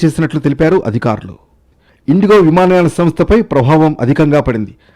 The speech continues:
హైదరాబాద్, ఏపీ మధ్య ముప్పై ఐదు విమాన సర్వీసులు రద్దయ్యాయి. ఇందులో విశాఖపట్నం, విజయవాడ, రాజమండ్రికి వెళ్లాల్సినవి పదిహేను విమానాలు కాగా, అటు నుంచి రావాల్సిన విమాన సర్వీసులు పదిహేను ఉన్నాయి. తుఫాను కారణంగా ఏపీఎస్ ఆర్టీసీతో పాటు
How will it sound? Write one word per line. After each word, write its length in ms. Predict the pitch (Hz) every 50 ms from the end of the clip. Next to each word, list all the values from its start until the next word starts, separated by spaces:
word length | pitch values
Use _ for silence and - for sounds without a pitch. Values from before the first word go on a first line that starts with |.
| _ _ _
హైదరాబాద్, 540 | - 170 185 175 202 190 190 202 190 135 131
ఏపీ 220 | 160 170 196 196
మధ్య 280 | 175 170 151 135 175 180
ముప్పై 300 | 151 135 127 - 160 175
ఐదు 180 | 190 180 160
విమాన 280 | 143 135 143 170 180 175
సర్వీసులు 500 | 165 - 151 156 156 151 - 156 127 113
రద్దయ్యాయి. 440 | 113 104 131 123 104 107 95 - - _ _ _ _ _ -
ఇందులో 280 | 151 170 190 175 - - -
విశాఖపట్నం, 680 | 92 120 - 185 165 147 147 147 143 - 165 170 165 139
విజయవాడ, 420 | 117 117 135 151 147 147 147 143
రాజమండ్రికి 680 | 160 165 160 147 139 127 147 170 180 180 175 170 160 147
వెళ్లాల్సినవి 560 | 139 139 143 143 131 - 165 180 160 101 - - _ _ -
పదిహేను 300 | 139 143 156 175 196 190
విమానాలు 400 | 180 165 160 160 160 165 165 156
కాగా, 320 | 143 151 139 127 113 90 - - _ _ - 113
అటు 160 | 135 151 208
నుంచి 180 | 220 214 -
రావాల్సిన 420 | 196 185 170 170 170 160 - 165 160
విమాన 280 | 147 143 139 156 160
సర్వీసులు 420 | 151 - 143 156 170 180 165 226 196
పదిహేను 360 | - 117 113 117 120 123 120
ఉన్నాయి. 360 | 107 95 87 - - - - _ _ _ _ _ _ _ _ _ _ _ _ _ _ _ _ _ -
తుఫాను 320 | - 160 - 214 214 202 196
కారణంగా 580 | - 165 156 151 147 156 147 127 104 95 - _ _ - 113 147 202
ఏపీఎస్ 360 | 214 - 220 208 190 202 - - -
ఆర్టీసీతో 500 | 165 175 - 202 170 - 202 - 185 165
పాటు 260 | - 117 104 -